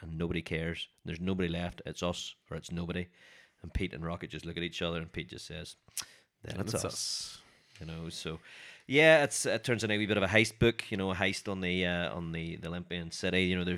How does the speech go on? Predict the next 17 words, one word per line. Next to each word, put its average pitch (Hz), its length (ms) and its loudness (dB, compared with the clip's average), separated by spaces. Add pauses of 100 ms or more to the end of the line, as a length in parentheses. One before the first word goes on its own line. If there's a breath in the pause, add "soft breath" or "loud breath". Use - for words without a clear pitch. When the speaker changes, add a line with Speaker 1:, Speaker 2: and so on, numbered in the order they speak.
Speaker 1:
we've, 85 220 -4
they 92 100 2
set 90 180 2
up 85 120 -2
a - 40 -4
distraction 90 640 0
while, 82 200 -2 (600 loud breath)
uh, 82 600 -4
Marvel 90 340 -2
Boy, 87 280 0
Moondragon, 87 840 0
uh, 80 500 -4
Star-Lord, 85 800 2
and, 80 380 -4
um, 80 480 -6 (1160 loud breath)
and 95 180 -2
Rocket, 95 360 0